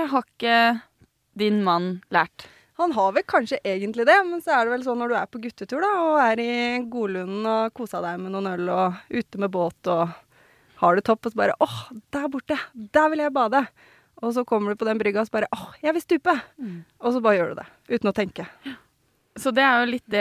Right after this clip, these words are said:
Speaker 1: vi har lyst til å snakke om i dag, også for å skape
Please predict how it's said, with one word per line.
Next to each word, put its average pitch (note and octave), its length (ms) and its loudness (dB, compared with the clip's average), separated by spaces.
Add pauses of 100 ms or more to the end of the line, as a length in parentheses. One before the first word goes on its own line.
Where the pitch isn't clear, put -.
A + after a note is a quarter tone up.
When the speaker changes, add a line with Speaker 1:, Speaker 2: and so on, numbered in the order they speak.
Speaker 1:
vi G3+ 80 2
har G#3 100 0
lyst F#3 160 -8
til G3+ 80 -4
å G3 480 4
snakke A3 240 -6
om F3 160 -4
i F3 60 -2
dag, B3+ 240 6 (340)
også A3 240 -4
for D4+ 160 0
å A3+ 80 2
skape F3 520 2